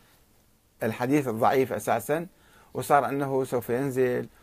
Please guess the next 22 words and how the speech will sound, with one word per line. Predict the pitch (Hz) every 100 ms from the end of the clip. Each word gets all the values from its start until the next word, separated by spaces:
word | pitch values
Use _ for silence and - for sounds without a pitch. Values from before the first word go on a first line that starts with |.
| - -
ويصلي | 117 117 131 131 123 120 117
خلف | 123 117 -
ال-، | 110 110 - - - - 117
الإمام | 110 107 101 98 95 95 104 123 139 123
المهدي | 131 101 120 117 127
ثم | 127 123 117 110 113 - - -
يموت. | 107 110 92 - _ _ - - _ _ -
هذا | 143 135 131 - _ _ _ _ 139
تركيب، | 123 - 160 107 - _ _ _ _ _ _ -
تركيب | 135 - 208 156
نظريات | 156 139 143 135 139 120
على | 143 160
نظريات | 160 131 120 123 139 147
حتى | 143 143 147 151 147 _ _ -
يستنتج | 113 - 143 131 113
من | 120 120
عندها | 117 117
شيء | 110 120 131 - _ -
ويؤيد | 123 135 139 139
فكرة | 135 135 120 101
معينة. | 92 92 101 90 95 101 _ _ _ - - _ -
وأساسًا | 120 123 127 120 - 131 - 143 127 123